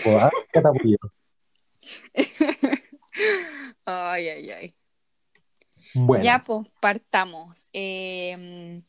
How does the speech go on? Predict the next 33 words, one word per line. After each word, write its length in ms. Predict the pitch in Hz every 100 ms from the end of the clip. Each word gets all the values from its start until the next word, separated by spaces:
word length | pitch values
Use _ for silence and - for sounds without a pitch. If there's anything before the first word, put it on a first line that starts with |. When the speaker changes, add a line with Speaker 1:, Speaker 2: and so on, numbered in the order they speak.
| _
Speaker 1:
Adelante. 580 | 139 135 107 107 - 92 - _ _ _ _
Speaker 2:
no, 240 | 240 339 339
pues, 160 | 302 -
eso, 340 | 330 294 247
hoy 140 | 233
día 300 | 226 262 294
íbamos 440 | - 277 277 277 277
a 80 | 254
hablar 360 | 240 254 269
de 180 | 254 269
ideología 680 | - 233 226 226 - 262 269
ne-, 180 | 277 285
de 180 | 202 262
género. 520 | 262 208 196 233 320 _ _ _ _ -
Eh, 500 | 208 208 208 208 214
Sergio, 440 | - 233 - 196
tú 100 | 226
tienes 280 | 226 262 285
una 200 | 294 269
anécdota, 600 | 240 226 180 160 - 143 165
porque 260 | 180 185 190
a 100 | 190
ti 200 | 247 254
te, 140 | 233
bueno, 320 | 190 190 170
fuera 360 | - - 226 226
de 180 | 208 202
tu 180 | 190 190
rollo 380 | 196 214 226 208
personal 680 | 214 - 196 175 160 208
que 140 | 233 220
tienes 340 | 226 226 240
con, 500 | - 226 220 214 208